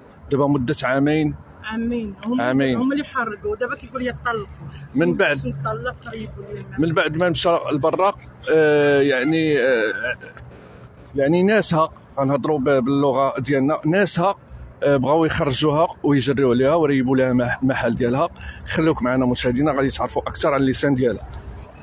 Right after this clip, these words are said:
Speaker 1: السلام عليكم لاله.
Speaker 2: السلام عليكم.
Speaker 1: آه، شحال انت متزوجه بهذا السيد؟
Speaker 2: متزوجه به ثمان سنين دابا باش تزوجت
Speaker 1: ثمان
Speaker 2: به.
Speaker 1: سنين؟
Speaker 2: آه،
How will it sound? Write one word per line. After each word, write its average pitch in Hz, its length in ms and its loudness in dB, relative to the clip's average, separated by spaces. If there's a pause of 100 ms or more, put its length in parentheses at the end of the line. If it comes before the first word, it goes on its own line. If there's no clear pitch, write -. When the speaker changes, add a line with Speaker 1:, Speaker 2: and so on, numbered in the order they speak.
(960)
Speaker 1:
السلام 233 180 -6
عليكم 196 260 -4
لاله. - 540 -4
Speaker 2:
السلام 262 480 2
عليكم. 240 400 -2 (520)
Speaker 1:
آه، 165 600 -2
شحال - 320 -12
انت 240 260 -10 (160)
متزوجه 170 400 -6
بهذا 143 180 -12
السيد؟ - 340 -18 (380)
Speaker 2:
متزوجه 220 280 0
به 220 160 0
ثمان 233 260 0
سنين 240 340 2
دابا 220 200 -2
باش 214 160 -4
تزوجت 214 540 -2
Speaker 1:
ثمان - 160 -2
Speaker 2:
به. - 60 -8
Speaker 1:
سنين؟ 208 360 -8 (380)
Speaker 2:
آه، 214 400 0